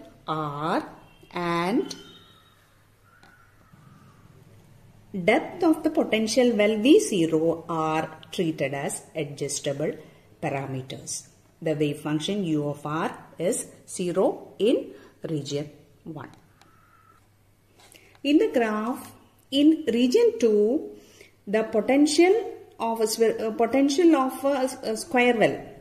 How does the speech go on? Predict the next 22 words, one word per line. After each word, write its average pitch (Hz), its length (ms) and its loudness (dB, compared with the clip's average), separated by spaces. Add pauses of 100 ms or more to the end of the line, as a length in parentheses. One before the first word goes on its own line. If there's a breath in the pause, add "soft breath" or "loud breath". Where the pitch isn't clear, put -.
is 220 360 2
V 233 320 2
is 320 160 0
equal 185 400 -2
to 208 380 -4
minus 170 500 -2
V 156 140 -2
zero 156 580 -2
and 170 180 -4
the 160 40 -2
binding 165 440 -2
energy 208 600 -4
is 254 180 -6
equal 156 380 -8
to 160 160 -6
minus 151 440 -8 (500 soft breath)
E 285 160 4
B. - 420 -2 (320 loud breath)
The 175 140 -2
bind-, 165 360 0
and, 190 320 0
uh, 311 120 4